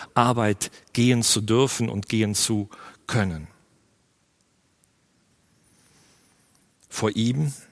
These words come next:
vor Gott kommt sein Volk zur Ruhe. Es ist frei vor Gott und für Gott. Ein Zitat, ähm,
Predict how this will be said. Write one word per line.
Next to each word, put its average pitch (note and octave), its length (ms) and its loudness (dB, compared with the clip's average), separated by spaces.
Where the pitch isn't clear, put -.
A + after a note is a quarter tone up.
vor F#2+ 180 -8
Gott A2 240 0
kommt G#2+ 220 -2
sein G2+ 200 0
Volk - 560 0
zur G2+ 240 -2
Ruhe. F#2+ 440 -2
Es - 180 4
ist G#2+ 140 4
frei G#2+ 520 2
vor D3 500 2
Gott C#3 340 -2
und F#2 140 -6
für A2 320 0
Gott. - 460 -10
Ein C3+ 140 4
Zitat, - 880 4
ähm, B2 500 6